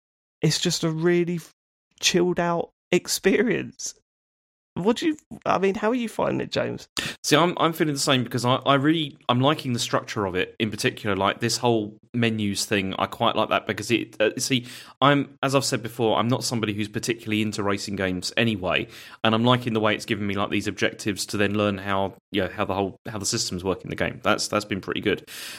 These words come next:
Speaker 2: I have got to, I think the DualSense stuff is very cool.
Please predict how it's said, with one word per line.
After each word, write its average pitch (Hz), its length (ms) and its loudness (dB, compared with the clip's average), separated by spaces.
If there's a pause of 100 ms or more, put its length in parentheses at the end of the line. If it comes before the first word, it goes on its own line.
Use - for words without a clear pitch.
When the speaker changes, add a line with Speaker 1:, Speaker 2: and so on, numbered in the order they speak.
(260)
Speaker 2:
I 117 100 8
have 151 260 4
got - 260 0
to, 135 220 0
I - 60 2
think - 160 -2
the 123 80 -2
DualSense 147 520 0
stuff - 520 -2
is 107 160 0
very 104 380 2
cool. 95 340 -6